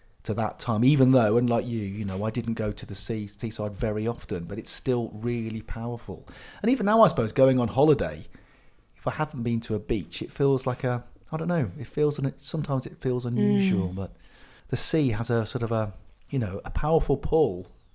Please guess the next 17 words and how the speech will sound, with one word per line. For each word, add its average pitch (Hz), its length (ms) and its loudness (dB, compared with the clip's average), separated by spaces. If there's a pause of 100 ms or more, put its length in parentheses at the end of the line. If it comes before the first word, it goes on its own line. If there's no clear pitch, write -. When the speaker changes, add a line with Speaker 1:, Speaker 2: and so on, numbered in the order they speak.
(140)
Speaker 1:
even 117 220 -2
though 113 200 -2
I 110 40 -4
grew 117 220 -2
up - 160 -6 (100)
in 110 220 -6
the 107 200 -6
middle 110 380 -2
of 107 140 -6
the 110 60 -6
country 120 460 -8
and 95 140 -6
it, - 60 -14 (240)
the, 101 160 -4 (100)
it 107 160 -10
wasn't 107 380 -6
really, 104 420 -4